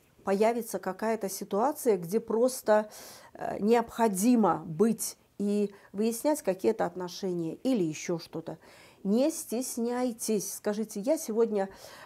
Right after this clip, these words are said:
что-то очень нервничаю, у меня сегодня состояние такое, э, не совсем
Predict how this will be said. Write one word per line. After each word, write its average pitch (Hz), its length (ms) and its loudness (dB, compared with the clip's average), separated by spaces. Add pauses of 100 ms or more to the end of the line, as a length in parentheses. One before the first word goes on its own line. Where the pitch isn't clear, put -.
(140)
что-то 262 360 0
очень 202 380 -2
нервничаю, 240 600 -2
у 185 40 -2
меня 185 200 0
сегодня 185 580 -2 (260)
состояние 247 680 0
такое, 214 640 0 (300)
э, - 260 -2
не 214 140 0
совсем 226 680 0